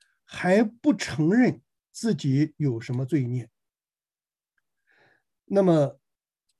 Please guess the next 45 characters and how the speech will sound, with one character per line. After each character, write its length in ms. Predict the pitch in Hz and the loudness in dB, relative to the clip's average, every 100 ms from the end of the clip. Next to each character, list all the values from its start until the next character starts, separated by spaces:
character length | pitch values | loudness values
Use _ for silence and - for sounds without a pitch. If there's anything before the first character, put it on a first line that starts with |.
| _ | _
为 320 | - 285 311 175 | 2 6 6 4
什 180 | - | 0
么 140 | 147 151 | 0 -2
他 220 | - 165 | -2 -2
们 120 | 170 | 0
在 160 | 165 151 | 0 0
这 120 | 156 | -2
里 240 | 131 110 - _ _ - | -2 -6 -12 _ _ -4
不 160 | 226 | -2
承 240 | - 151 156 | -2 0 2
认 200 | 175 127 | 2 2
自 160 | 190 | -2
己 220 | 151 143 | -2 -2
有 220 | 143 139 123 | -2 -6 -6
什 140 | 131 | -6
么 120 | 139 | -4
罪 240 | 131 202 160 | -2 0 2
孽 220 | 196 156 | 4 2
呢？ 180 | 131 123 _ _ _ _ | 0 -6 _ _ _ _
啊， 220 | - 117 - | -12 -12 -8
他 140 | 160 | -4
们 100 | 160 | -2
说 100 | 175 160 | 2 2
，“我 100 | 151 | 2
们 100 | 180 | 2
向 260 | 208 170 160 | 2 2 2
耶 140 | 190 | 0
和 100 | 196 | 0
华 180 | 165 165 | -2 -4
我 140 | 151 | -2
们 100 | 151 | -4
的 80 | 170 | -4
神 300 | 147 147 160 | -4 -4 -2
犯 220 | 190 220 | 2 2
了 100 | 180 | 2
什 140 | 151 151 | -2 -2
么 120 | 190 | 0
罪 280 | 269 220 170 | 2 2 4
呢？” 220 | 151 143 _ _ _ _ _ - | 2 -2 _ _ _ _ _ -10
啊， 320 | 147 120 113 _ _ _ _ - | -8 -8 -12 _ _ _ _ -8
他 180 | 262 | 0
们 180 | 262 311 | 4 4
以 180 | 208 147 | 4 0
为 220 | 120 139 | 0 0
啊， 220 | 196 120 | 0 0